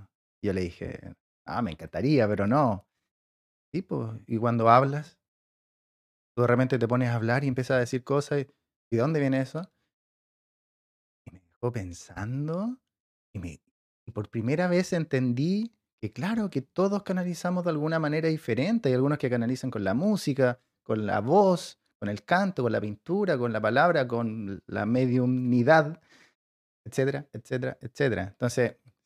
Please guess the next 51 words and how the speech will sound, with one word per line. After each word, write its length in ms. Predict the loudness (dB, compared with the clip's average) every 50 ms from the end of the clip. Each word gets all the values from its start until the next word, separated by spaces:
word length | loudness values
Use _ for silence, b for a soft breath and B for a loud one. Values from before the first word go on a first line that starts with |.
| _ -10
si 80 | -8 -2
todos 220 | 0 0 0 0
pudiéramos 340 | 0 0 0 2 0 0 -2
sacar 240 | -2 0 2 2 2
un 100 | 0 -2
poco 640 | -4 _ -2 -2 0 0 0 0 0 -2 -6 -10 _ -16 -6
ese, 380 | -4 -4 -4 -2 -6 -8 -8 -10 -12
ese 280 | -16 -8 -2 0 0
bagaje 500 | 2 2 2 2 4 4 6 8 8 8 8
que 120 | 6 2
tenemos 400 | 0 0 2 2 2 0 0 0
del 180 | 0 -2 -2 0
closet 540 | 4 6 6 6 6 4 2 2 0 0
y 40 | -2 -2
no 100 | -2 0
solo 200 | 2 4 6 6
hablarlo 360 | 8 8 8 8 8 6 6
cuando 180 | 6 4 4 2
estamos 280 | 2 2 2 2 0
súper 340 | 2 0 0 2 4 4 4
ultra 260 | 4 2 2 2 2
contenidos 560 | 2 2 2 2 0 0 2 4 4 4 4 4
en 60 | 2
un 80 | 2 2
grupo, 280 | 2 2 2 0 0
sino 240 | -2 0 0 0 2
también 240 | 2 2 2 2 0
empezar 420 | 0 -2 -2 -6 0 2 2 2
a 40 | 2
expresarlo, 720 | 0 -2 _ -2 0 2 4 6 6 6 4 2 -2 -4 -6 -8 _ _ _ _ _ _ _ _ _ _ _ _ _ _ _
a 60 | -2 0
lo 80 | 0
mejor 240 | 0 0 2 2 2
hay 160 | 2 0 -2
mucha 260 | -2 -4 -4 -4 -4
gente 240 | -4 -4 -2 0 2 4
a 20 |
la 120 | 4 4
que 80 | 4 4
le 100 | 4 4
va 80 | 4 4
a 40 |
salpicar 680 | 4 2 -2 0 -2 2 6 8 10 10 8 6 2 -6 _ _ _ _ _ _ _ _ _ _ _
y 60 | -4
va 60 | -2 -2
a 20 | -2
empezar 320 | -4 -6 -6 -4 -2 0
a 60 | 2
parar 280 | 2 4 4 4 4 4
el 140 | 2 2 2
oído. 520 | 2 4 4 4 4 4 2 0 -4 -8